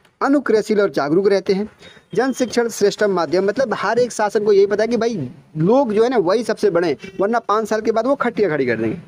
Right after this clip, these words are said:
सामाजिक, आर्थिक और राजनीतिक सुधार के लिए समुचित वातावरण की व्यवस्था करता है लोकतंत्र। उच्च कोटि की राष्ट्रीय चरित्र का विकास करने में सहायक है। स्वावलंबन और व्यक्तिगत उत्तरदायित्व की भावना का विकास करता है। देशभक्ति का स्रोत,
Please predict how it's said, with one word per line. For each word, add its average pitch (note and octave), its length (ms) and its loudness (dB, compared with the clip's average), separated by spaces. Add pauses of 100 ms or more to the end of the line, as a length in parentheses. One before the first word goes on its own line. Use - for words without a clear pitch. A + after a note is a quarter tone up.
(300)
सामाजिक, G3 720 0 (100)
आर्थिक F#3+ 440 0
और E3 140 2
राजनीतिक F#3 420 0
सुधार E3+ 340 -4
के E3+ 140 -2
लिए D#3+ 160 2
समुचित A3+ 480 -2
वातावरण F3 420 2
की E3+ 100 0
व्यवस्था C#3+ 380 0
करता F#3 260 -2
है F#3+ 80 0
लोकतंत्र। F#3 460 -2 (440)
उच्च C4 240 -2
कोटि A#3 400 0
की A3+ 220 2
राष्ट्रीय F#3 540 0 (160)
चरित्र G3 400 2 (120)
का F#3+ 100 0
विकास F3 420 0
करने G3 260 2
में G3 120 0
सहायक F3+ 360 -6
है। - 480 -8 (840)
स्वावलंबन C4+ 500 0
और C4+ 140 2
व्यक्तिगत A3 440 -2
उत्तरदायित्व A3+ 600 0
की A#3 120 0
भावना F#3+ 340 0
का A#3+ 100 -2
विकास F#3 340 -2
करता D#3+ 260 -4
है। D3+ 200 -2 (300)
देशभक्ति G3 460 0
का G3 120 0
स्रोत, E3+ 360 0